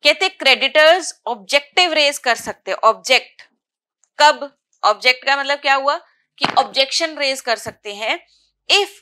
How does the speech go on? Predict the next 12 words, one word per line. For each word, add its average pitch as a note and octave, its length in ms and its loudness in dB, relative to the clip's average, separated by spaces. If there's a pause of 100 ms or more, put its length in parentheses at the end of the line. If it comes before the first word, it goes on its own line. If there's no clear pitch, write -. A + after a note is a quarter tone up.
(360)
reduction C4+ 580 0
of F4+ 120 -2
share C#4 280 -2
capital A#3 480 -4
involves G#3 600 -6 (840)
reduction A#3 600 -2
of D#4 200 -4
liability G#3 680 -4 (320)
in B3 220 -12
respect B3+ 600 -4
of C4 100 0 (240)
uncalled A#3+ 680 0